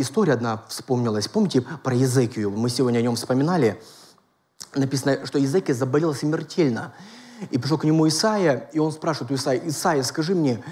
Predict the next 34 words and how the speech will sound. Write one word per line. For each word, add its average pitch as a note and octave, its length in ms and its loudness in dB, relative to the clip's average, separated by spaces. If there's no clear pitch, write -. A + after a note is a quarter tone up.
ты F#3+ 80 2
пророк E3 320 4
Божий, D3 440 2
э, A3 100 4
выздоровлю G3 560 4
я D#3+ 100 4
или F#3 200 2
нет?» C#3 200 0
Он C3+ 80 2
говорит: D3+ 220 2
«Нет, C#4 180 0
умрешь D#3 360 4
ты». G#2+ 200 -8
И F3 140 4
написано, G3 440 0
отвернулся F#3+ 680 0
Иезекия E3 480 2
к - 80 -8
стене A3 420 2
и, E3+ 60 2
говорит, D#3+ 320 2
и G3 100 -2
горько C#4 640 2
плакал. C3 920 0
И D#3 60 -12
сказал: E3 180 2
«Господи, D3 680 2
да A3+ 140 0
я B3+ 60 0
же F3+ 120 0
всю G3 200 -2
жизнь D#3+ 300 2
тебе D3+ 220 -6
служил». B2+ 500 -2